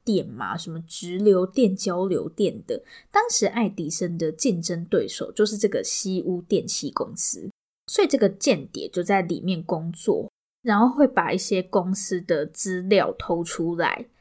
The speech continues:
还有一个叫做里奥的男人，他在一间造船厂工作，然后这间造船厂跟美国海军有业务往来，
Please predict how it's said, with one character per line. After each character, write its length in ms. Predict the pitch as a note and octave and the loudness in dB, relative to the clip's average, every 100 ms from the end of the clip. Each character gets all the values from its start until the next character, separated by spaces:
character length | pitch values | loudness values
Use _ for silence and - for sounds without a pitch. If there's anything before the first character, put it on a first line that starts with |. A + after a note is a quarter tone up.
| _ | _
还 200 | - C#4+ | 0 4
有 140 | E4+ B3+ | 6 6
一 100 | E3 | 6
个 140 | F#3 | 0
叫 160 | - F#3 | 0 0
做 180 | G3 | 0
里 320 | F#3 F#3+ - - | 0 -2 -6 -4
奥 260 | - A3 D#3 | 2 4 2
的 300 | - F#2 - | 0 -4 -4
男 280 | F3 E3+ D#3 F3+ | -4 -6 -4 -2
人， 300 | F#3 D#3 G3+ | 2 2 0
他 160 | - C#4+ | -2 0
在 160 | E4 | 0
一 100 | D4+ | 0
间 240 | C#4+ A#3 A#3 | 2 4 4
造 340 | - C#4 D3 | 2 2 2
船 340 | - - C#3 D#3+ | -4 -8 -6 -4
厂 340 | - - - - | -4 -6 -6 -4
工 260 | E3 F3 | -4 -2
作， 300 | - A#3 A2+ | 0 2 2
然 100 | F3+ | 2
后 100 | A#3 | 2
这 140 | D4+ E4 | 4 2
间 240 | D4+ D4 | 0 0
造 260 | - C4 D3+ | 4 4 2
船 300 | - - D#3 | -4 -6 -6
厂 300 | - D#3 D3 | -4 -6 -2
跟 200 | F#3+ F#3 | 0 2
美 160 | F#3+ C#3+ | 2 2
国 120 | D3 | 0
海 200 | - - | -2 -6
军 220 | - F3 | -6 -4
有 160 | E3+ C3 | -4 -2
业 240 | G3+ F#3 | 2 2
务 220 | D3+ E3+ | 2 0
往 220 | D3 - G2+ | -2 -4 -6
来， 260 | A2 D#2 | -6 -6